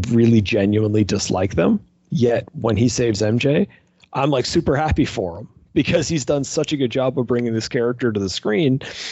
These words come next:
that now I'm, like, invested in this guy who I, again, literally hated coming into the movie. <laughs> It's fascinating how well it was done. I was just mind blown that they pulled it off the way they did.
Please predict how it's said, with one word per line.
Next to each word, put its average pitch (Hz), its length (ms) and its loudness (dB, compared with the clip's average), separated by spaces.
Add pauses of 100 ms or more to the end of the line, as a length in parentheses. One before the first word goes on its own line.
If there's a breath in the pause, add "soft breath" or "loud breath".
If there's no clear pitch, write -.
(160 loud breath)
that - 160 0
now 120 260 0
I'm, 123 140 0
like, 117 480 -2
invested 127 520 0
in 120 140 2
this 110 200 -2
guy 101 320 -2
who 101 260 0
I, 107 200 -2 (880)
again, 110 380 -2 (200)
literally 110 460 4
hated 92 380 0
coming 104 220 0
into 95 160 2
the 110 220 6
movie. - 540 2
<laughs> - 840 0
It's 120 180 0
fascinating 123 640 2
how 110 140 0 (260)
well 101 240 0
it - 80 -2
was 92 140 -4
done. 90 280 -2 (140)
I 110 60 -2
was 98 160 -2
just - 340 -6
mind 113 340 2
blown 98 480 0 (120)
that - 120 -8
they 101 80 0
pulled 92 280 2
it 90 80 0
off 87 200 -2
the - 60 -4
way 87 140 -2
they 95 120 -2
did. 95 280 -4